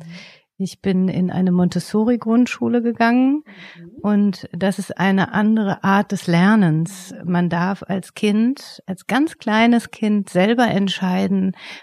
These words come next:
Speaker 1: mit welchen Inhalten man sich beschäftigen möchte, welche man vertiefen möchte. Ich hab Wurzelbretter geliebt. Wir haben ganz früh schon mit Mathematik gearbeitet, mit Sprachen,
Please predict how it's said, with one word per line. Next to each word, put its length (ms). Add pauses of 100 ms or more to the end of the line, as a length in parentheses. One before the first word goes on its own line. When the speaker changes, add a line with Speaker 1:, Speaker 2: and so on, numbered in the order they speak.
Speaker 1:
mit 200
welchen 360
Inhalten 560
man 160
sich 200
beschäftigen 680
möchte, 520
welche 300
man 240
vertiefen 680
möchte. 640
Ich 220 (320)
hab 260
Wurzelbretter 880
geliebt. 800
Wir 180
haben 220
ganz 240
früh 380
schon 360
mit 240
Mathematik 840
gearbeitet, 800
mit 180
Sprachen, 800